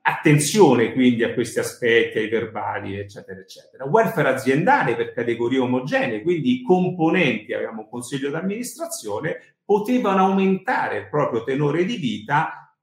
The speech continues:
minimizzando, azzerando il cuneo fiscale. Quindi rette della scuola, vacanze, assicurazioni,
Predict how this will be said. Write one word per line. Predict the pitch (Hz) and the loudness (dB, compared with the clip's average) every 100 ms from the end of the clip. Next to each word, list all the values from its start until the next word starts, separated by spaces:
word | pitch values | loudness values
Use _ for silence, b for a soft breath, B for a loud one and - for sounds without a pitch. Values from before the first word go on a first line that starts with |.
| _ | _
minimizzando, | 190 196 202 202 180 123 110 104 107 107 | 4 4 4 2 0 0 -2 -4 -4 -4
azzerando | 165 160 165 208 123 135 | -4 -2 0 0 0 -2
il | 180 175 | -4 -4
cuneo | 139 160 | -4 -2
fiscale. | 160 180 - 240 - - - _ _ _ _ _ | -2 -6 -4 -4 -4 -10 -20 _ _ _ _ _
Quindi | - 107 87 - - 113 | -10 -10 -10 -18 -20 -4
rette | 123 127 123 | -2 0 -2
della | 120 113 | -2 -2
scuola, | 107 - 113 113 110 110 | -4 -2 0 2 2 0
vacanze, | 113 113 117 117 110 - | -2 -2 -4 -4 -6 -6
assicurazioni, | 113 - 120 123 120 - - 120 117 117 120 120 | -8 -8 -10 -4 -4 -4 -4 -2 -2 -4 -6 -10